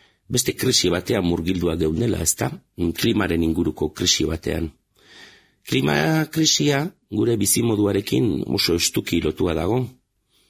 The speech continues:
Eta are gehiago, esango genezake, klima krisia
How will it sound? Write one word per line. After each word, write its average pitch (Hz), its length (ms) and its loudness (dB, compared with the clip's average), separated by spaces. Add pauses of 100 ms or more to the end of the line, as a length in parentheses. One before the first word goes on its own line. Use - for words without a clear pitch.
(160)
Eta 113 240 -4
are 165 200 0
gehiago, 90 480 0 (760)
esango 110 300 2
genezake, 107 640 0 (200)
klima 117 320 0
krisia 120 640 0